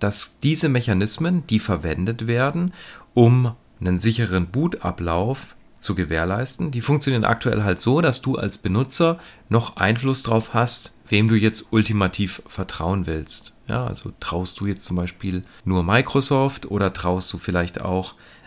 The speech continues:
irgendwie so einem in Open-Source-Manier hingefrickelten kostenlosen Betriebssystem, <laughs> ja. Und der Punkt ist aber, das ist eine Unterscheidung, bei der aktuell Nutzer noch ein Mitspracherecht haben, aber wo viele Leute große Bedenken haben,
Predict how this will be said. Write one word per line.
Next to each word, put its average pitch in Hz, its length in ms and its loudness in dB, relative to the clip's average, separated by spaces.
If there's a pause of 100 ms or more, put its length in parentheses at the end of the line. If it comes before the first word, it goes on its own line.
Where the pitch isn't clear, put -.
(120)
irgendwie 95 260 -2
so 92 160 -2
einem 90 480 2
in 101 180 -4
Open-Source-Manier 110 1600 0 (100)
hingefrickelten 107 1040 0 (380)
kostenlosen 110 520 2
Betriebssystem, 139 840 2
<laughs> 120 40 -16
ja. 113 320 2 (380)
Und 127 480 2
der 104 120 8
Punkt 175 300 2
ist - 160 0
aber, 147 500 0
das 110 120 2
ist - 60 2
eine 147 120 4
Unterscheidung, 123 800 2
bei 98 100 2
der 101 300 2
aktuell 113 520 -2 (100)
Nutzer 113 280 2
noch 101 160 0
ein 92 80 0
Mitspracherecht - 680 -2
haben, 160 300 0
aber 98 280 0
wo 107 240 4 (240)
viele 131 300 4
Leute 120 520 4
große - 360 0
Bedenken 98 600 -2
haben, 101 380 -2